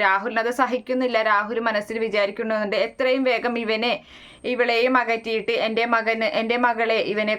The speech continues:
കൊണ്ട് കല്യാണം കഴിപ്പിക്കണം എന്നുള്ള കാര്യമൊക്കെ ഇങ്ങനെ മനസ്സിൽ വിചാരിക്കുകയാണ്. ആ സമയത്താണ് ഒരുങ്ങിയിട്ട് താഴേക്ക് മനുവും അതുപോലെ,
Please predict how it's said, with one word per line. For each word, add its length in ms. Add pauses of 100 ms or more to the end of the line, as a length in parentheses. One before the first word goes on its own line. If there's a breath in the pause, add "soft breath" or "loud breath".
കൊണ്ട് 240
കല്യാണം 380
കഴിപ്പിക്കണം 460 (100)
എന്നുള്ള 340
കാര്യമൊക്കെ 340
ഇങ്ങനെ 220 (100)
മനസ്സിൽ 400
വിചാരിക്കുകയാണ്. 640
ആ 20 (140)
സമയത്താണ് 640 (680 loud breath)
ഒരുങ്ങിയിട്ട് 500 (120)
താഴേക്ക് 580 (180)
മനുവും 440 (140)
അതുപോലെ, 420